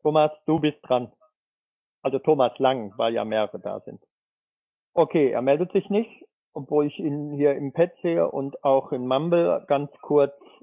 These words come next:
vorlesen. Bundestagswahl, Kandidatenschulung vergangenes Wochenende, Erstellung Handbuch Bundestagswahl, Unterschriften, also Unterstützerunterschriften schleppend,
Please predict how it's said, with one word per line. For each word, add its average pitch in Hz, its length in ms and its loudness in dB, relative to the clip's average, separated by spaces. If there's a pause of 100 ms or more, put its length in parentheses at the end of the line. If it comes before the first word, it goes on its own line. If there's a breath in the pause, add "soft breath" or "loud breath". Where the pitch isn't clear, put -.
(200)
vorlesen. 175 680 2 (460)
Bundestagswahl, 156 840 2
Kandidatenschulung 147 1200 0 (180)
vergangenes 127 580 -4
Wochenende, 208 720 0 (300)
Erstellung 151 720 2 (380)
Handbuch 151 640 -2
Bundestagswahl, 170 1000 0 (400)
Unterschriften, 151 1300 -2
also 139 260 0
Unterstützerunterschriften 143 1400 -2 (160)
schleppend, 190 440 -2